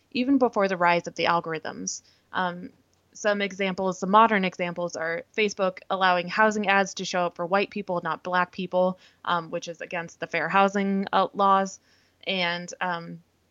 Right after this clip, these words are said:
another example that Tarnoff gives is Google Images showing black women for the search term unprofessional hairstyles.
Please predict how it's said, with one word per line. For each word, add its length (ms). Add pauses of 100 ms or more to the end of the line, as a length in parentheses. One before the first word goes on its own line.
(300)
another 260
example 540
that 140
Tarnoff 340
gives 260
is 240
Google 280
Images 420
showing 300
black 340
women 340
for 520 (100)
the 120
search 440
term 360 (280)
unprofessional 760
hairstyles. 880